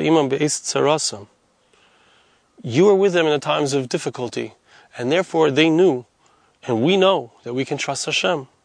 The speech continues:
We can look back at the past, as we said. We can see Hashem was with us.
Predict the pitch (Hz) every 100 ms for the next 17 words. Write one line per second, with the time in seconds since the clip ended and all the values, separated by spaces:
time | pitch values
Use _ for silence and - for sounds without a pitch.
0 | _ _ - - - - - 120 113 135
1 | 160 160 151 196 185 139 120 139 185 175
2 | 131 _ _ - - _ 113 117 113 175
3 | 156 - 147 135 120 131 196 226 -